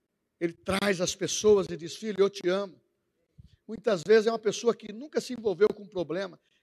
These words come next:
Ela tem alguns desgastes pequenos, mas é pecadora ou pecador. Para Deus não tem pecadinho nem pecadão, é pecado. Ele perdoa o pecado.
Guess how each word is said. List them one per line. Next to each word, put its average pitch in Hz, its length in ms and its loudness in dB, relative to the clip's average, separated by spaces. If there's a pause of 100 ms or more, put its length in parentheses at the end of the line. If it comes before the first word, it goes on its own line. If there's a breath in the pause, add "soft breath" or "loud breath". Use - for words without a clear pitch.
Ela 214 120 -2
tem 240 240 0
alguns 220 360 -8
desgastes 196 580 -4
pequenos, 202 560 -2 (240)
mas 247 180 -8
é 262 80 -6
pecadora 233 680 -4 (360)
ou 208 100 2
pecador. 185 600 -6 (840)
Para 185 120 -2
Deus 220 220 6
não 226 120 -8
tem - 200 -4
pecadinho 180 560 -6
nem 240 140 -8
pecadão, 175 640 -4
é 233 60 -18
pecado. 220 600 -16 (520)
Ele 202 140 -4
perdoa 233 440 4
o 202 80 2
pecado. - 520 -12